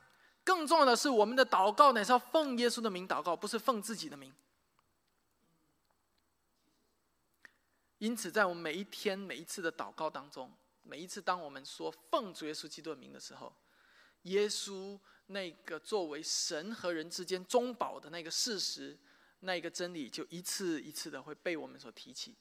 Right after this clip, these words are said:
并且被我们所确认。奉谁的名，就表示你背后是代表谁的，你代-，你是谁的代表？古代的时候，如果有一个钦差，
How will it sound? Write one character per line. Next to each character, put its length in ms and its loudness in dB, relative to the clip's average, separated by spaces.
并 140 -14
且 120 -18
被 180 -4
我 40 -8
们 120 -16
所 120 -14
确 200 -6
认。 180 -6
奉 520 4
谁 300 0
的 100 2
名， 260 -12
就 120 -2
表 240 0
示 200 -4
你 140 -10
背 360 6
后 180 0
是 120 -4
代 220 6
表 200 -2
谁 300 -6
的， 140 -4
你 100 -14
代-， 220 4
你 100 -8
是 100 -6
谁 180 -2
的 80 2
代 140 6
表？ 140 -4
古 140 -4
代 140 10
的 100 4
时 140 -2
候， 120 6
如 80 0
果 120 4
有 120 2
一 20 -4
个 80 -6
钦 240 -8
差， 260 -6